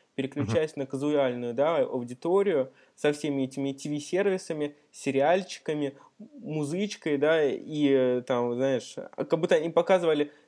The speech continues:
Speaker 1: не вот это фифа, крутой реалистичный симулятор футбола, а вот это футбольца погонять, вот гоночки.
Speaker 2: <laughs>
Speaker 1: В-, в-, вот вам, э, это, вот, э, реально такое ощущение, что они делали приставку для быдла. В-, и,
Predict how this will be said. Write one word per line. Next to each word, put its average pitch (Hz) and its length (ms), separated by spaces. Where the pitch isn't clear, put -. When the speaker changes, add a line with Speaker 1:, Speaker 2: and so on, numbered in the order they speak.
Speaker 1:
не 160 120
вот 165 160
это 208 180
фифа, 139 720
крутой 143 680
реалистичный 143 720
симулятор 143 560
футбола, 143 520
а 151 100
вот 165 100
это 165 280
футбольца 202 640
погонять, 220 720
вот 175 200
гоночки. 254 800
Speaker 2:
<laughs> - 500
Speaker 1:
В-, 165 40
в-, 170 280
вот 208 200
вам, 156 260
э, 147 240
это, 135 300
вот, 156 340
э, 147 140
реально 214 360
такое 185 300
ощущение, 262 460
что 220 160
они 165 180
делали 175 300
приставку 151 580
для 147 200
быдла. 139 540
В-, - 240
и, 185 280